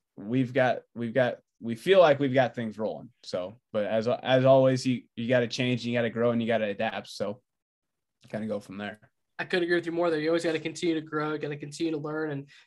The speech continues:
Speaker 2: try to see how can we, you know, sure up everything, what we're doing and stuff like that. And sounds like one of the things that you found was switching over and using some of that V B T stuff,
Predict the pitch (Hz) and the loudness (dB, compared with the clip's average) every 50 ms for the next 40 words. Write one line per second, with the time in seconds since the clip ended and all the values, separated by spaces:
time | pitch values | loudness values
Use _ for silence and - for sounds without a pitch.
0 | _ _ - - 180 175 165 160 - - 190 180 160 147 170 175 165 - 170 170 | _ _ -2 2 2 2 2 0 -2 -2 -2 0 0 0 0 -2 -2 -4 -6 -4
1 | 170 160 160 139 - 151 147 143 139 139 147 - _ _ - - - - 185 180 | -4 -4 -4 -6 -6 -6 -6 -6 -6 -6 -10 -12 _ _ -14 -12 -6 -4 -2 0
2 | 170 160 170 160 165 165 156 160 156 151 160 170 160 156 147 135 143 147 147 151 | 0 0 0 0 -2 -4 -6 -6 -6 -6 -6 -4 -4 -4 -6 -6 -8 -10 -4 0
3 | 190 214 196 175 151 143 143 - 143 143 147 143 143 - 160 165 - 151 156 - | 0 0 0 -2 -4 -8 -8 -10 -10 -8 -8 -10 -8 -6 -6 -6 -6 -8 -12 -18
4 | _ _ _ _ _ _ - 202 196 202 190 190 196 196 208 202 185 180 185 190 | _ _ _ _ _ _ 0 2 2 4 2 2 2 2 2 2 0 -2 0 0
5 | 185 175 - 170 160 - 156 147 165 180 190 202 196 175 160 151 147 - - 180 | 0 0 0 -4 -6 -6 -6 0 2 4 6 6 4 4 0 -4 -6 -6 -6 -6
6 | 160 156 165 170 165 160 165 160 156 147 147 160 175 165 160 156 147 - 165 170 | -6 -4 -2 -2 -2 0 -2 -2 -4 -4 -6 -6 -6 -6 -6 -8 -6 -6 -8 -6
7 | 160 151 143 147 151 165 165 160 165 160 147 - 190 196 185 - - 196 190 190 | -6 -8 -8 -6 -6 -8 -6 -6 -8 -10 -10 -10 -12 -12 -12 -10 -6 -4 -2 -2
8 | 190 190 185 | -2 -4 -6